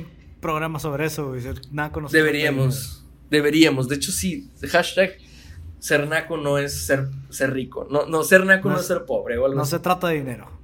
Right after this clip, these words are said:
Speaker 2: Ándale.
Speaker 1: Hay mucha gente con dinero que es naco.
Speaker 2: Bueno, entonces este, estos nacazos empiezan a, a, a, a, bueno, yo noto que están haciendo ciertas señas, entonces decido descubrirme un audífono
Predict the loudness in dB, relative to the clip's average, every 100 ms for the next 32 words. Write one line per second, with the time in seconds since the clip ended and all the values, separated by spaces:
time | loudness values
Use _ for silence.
0 | -20 -20 -20 -20 -10 12 12 12 4 0
1 | -8 -8 -8 -8 -8 -8 -6 -6 -8 -12
2 | -14 -16 -20 -20 -20 -20 -20 -20 -20 -20
3 | -16 -16 4 8 10 8 4 4 4 2
4 | 2 0 2 0 2 2 2 8 8 8
5 | -2 -2 -2 0 2 2 0 0 0 2
6 | -2 0 2 2 2 0 2 2 2 -4
7 | -6 -4 -2 -2 -4 -6 -4 -6 -4 -8
8 | -4 -2 -2 -4 -6 -10 -10 -12 -14 -18
9 | -20 -16 -4 -4 -2 -6 -4 -2 -2 -2
10 | 0 -2 -2 2 6 6 4 2 0 0
11 | -2 -2 -2 -4